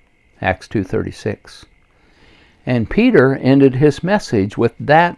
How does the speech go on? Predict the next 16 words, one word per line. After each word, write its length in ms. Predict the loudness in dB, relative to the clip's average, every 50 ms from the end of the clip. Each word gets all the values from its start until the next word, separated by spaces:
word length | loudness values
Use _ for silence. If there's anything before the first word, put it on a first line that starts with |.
| _ _ -6
declaration. 880 | -4 -2 -2 -4 -4 -4 -2 0 2 0 0 -2 -6 -10 -12 -12 -12 -16 _ _ _ _ _ _ _ _ _ _ _ _ _ _ _ _ _ _ _ _ _ _ _ -6
The 100 | -4 -2
gospel 540 | 0 2 2 2 2 0 -2 -2 -2 -2
message 600 | 0 2 2 0 0 0 0 0 0 0 0 -2 -2
I 120 | -2 -2 0
began 420 | -2 -4 -2 0 0 0 2 0
to 80 | 0 -2
comprehend 1040 | -2 -2 -2 -2 -2 -2 -6 -6 -6 -6 -4 -4 -2 -2 -2 -2 -4 -6 -8 -8 -4 -2
is 200 | -2 -2 -2 -2
that 200 | -6 -6 -6 -8
Jesus 560 | -4 0 2 2 2 2 2 -2 -2 -2 -6 -2
is 340 | 2 2 2 2 0 -4 -6
now 640 | -6 -4 -2 -2 -2 0 0 0 0 0 -2 -4 -8 _ _ _ _ _ _ _ _ _ _ _ _ _ -8
the 80 | -6 -2
Messianic 1000 | 0 0 0 -2 -2 -2 -2 0 0 0 -2 -4 -6 -6 -8 -10 -16 -18 -20 -20 _ _ _ _
King. 400 | -8 -6 -6 -6 -6 -8 -14